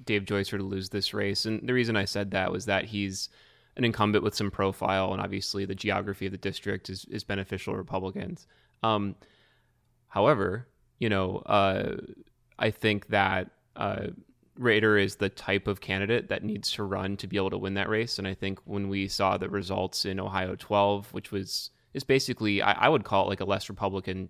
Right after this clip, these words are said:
district than, or a more Republican district than this one is. And clearly that was in, uh, striking distance. So sure, why not? Like, I, it would be, um, you know, I, I think that everything that I've seen is that she's put herself in a position to take advantage of the moment. And I guess that's, we'll just have to see how it turns out.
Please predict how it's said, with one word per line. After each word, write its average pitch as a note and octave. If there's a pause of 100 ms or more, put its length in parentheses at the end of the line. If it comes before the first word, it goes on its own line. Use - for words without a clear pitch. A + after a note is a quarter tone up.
district G2+
than, G2+
or G2+
a G2
more A2
Republican G2
district G2
than G2+
this A2
one G2+
is. G2
And -
clearly G2+ (380)
that A#2
was G#2+
in, G2
uh, F#2 (680)
striking D#3
distance. G2
So G#2
sure, A#2+
why G#2
not? -
Like, G2+
I, G#2+
it -
would A2+
be, G2+
um, F#2+ (360)
you A2+
know, G#2+
I, G#2
I G#2+
think G#2+
that F#2+ (100)
everything G#2+
that G2
I've G#2
seen G2+
is F#2+
that G#2
she's -
put G#2+
herself G2
in G2
a G2
position F#2+
to G2
take G2+
advantage F#2+
of F#2
the -
moment. G2
And G2+
I -
guess -
that's, -
we'll G3+
just -
have -
to -
see -
how -
it -
turns G3
out. -